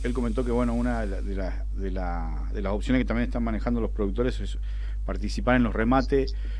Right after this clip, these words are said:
¿Qué tal, qué tal está viendo él la participación? Que, bueno, obviamente debe ser bastante en este momento de los productores, pero ¿qué tal está viendo la participación del, de los productores y si tiene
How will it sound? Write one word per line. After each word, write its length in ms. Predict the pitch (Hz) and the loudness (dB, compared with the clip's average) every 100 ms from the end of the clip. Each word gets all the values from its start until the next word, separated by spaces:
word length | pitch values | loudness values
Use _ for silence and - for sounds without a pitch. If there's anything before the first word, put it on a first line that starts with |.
| - - | -4 0
¿Qué 120 | 170 | 2
tal, 540 | - 156 156 143 - - | 6 6 6 0 -4 -2
qué 120 | 143 | 2
tal 180 | 147 147 | 4 2
está 360 | - 143 139 | 4 4 6
viendo 280 | 135 139 139 | 6 6 6
él 60 | 135 | 6
la 140 | 131 | 4
participación? 680 | 113 107 117 117 110 - 151 | 2 0 0 0 0 2 2
Que, 80 | 120 | 4
bueno, 260 | 123 120 117 | 4 4 4
obviamente 560 | 117 117 120 113 104 | 2 2 2 2 0
debe 240 | 98 110 101 | 0 0 0
ser 160 | - | 0
bastante 460 | 107 - 120 113 107 | 0 0 0 0 0
en 100 | 104 | -2
este 240 | 104 110 | -2 -2
momento 380 | 101 104 107 110 | -2 0 -2 -2
de 40 | 104 | -2
los 120 | 95 | -2
productores, 400 | 110 110 127 127 | -2 0 0 0
pero 340 | 113 107 101 - - - - - | 0 0 -2 -4 -6 -4 -4 -2
¿qué 100 | 135 | 2
tal 160 | 143 143 | 2 0
está 160 | 139 | 0
viendo 200 | 135 139 | 2 2
la 100 | 135 | 2
participación 600 | 127 120 110 110 110 127 | 0 -2 -2 -2 -2 0
del, 280 | 139 120 117 | 0 -2 -4
de 100 | 104 | -2
los 120 | 107 | -2
productores 540 | 113 113 117 139 131 - | -2 -2 0 0 -2 -4
y 100 | 120 | -4
si 120 | 113 | -4
tiene 520 | 101 127 135 135 131 | -2 0 2 2 0